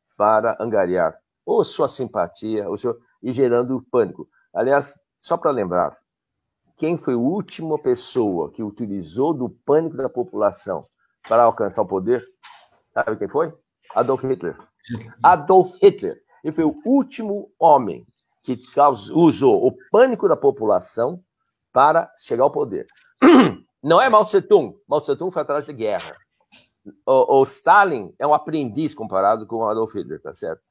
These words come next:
Speaker 1: Adolf Hitler pegou uma Alemanha destroçada. Nós, esses políticos estão pegando um pa-, uma sociedade destroçada por fake news, tá certo? Então isso tá acontecendo. Usem isso,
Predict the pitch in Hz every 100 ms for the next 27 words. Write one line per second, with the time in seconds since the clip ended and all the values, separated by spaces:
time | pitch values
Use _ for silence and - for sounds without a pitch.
0 | _ - 214 165 131 170 170 123 135 165
1 | 175 _ 143 131 120 131 143 135 139 -
2 | 135 - 92 78 - _ _ 123 143 -
3 | _ 175 185 147 127 117 151 151 143 127
4 | 123 120 117 80 120 - - 170 - 101
5 | 104 92 95 90 117 120 - 104 - 92
6 | 76 98 - _ _ _ 131 139 143 _
7 | - 143 139 113 98 71 - _ _ _
8 | 85 101 117 110 _ _ - 131 156 151
9 | 170 165 151 143 117 82 _ - - 262
10 | 220 185 196 -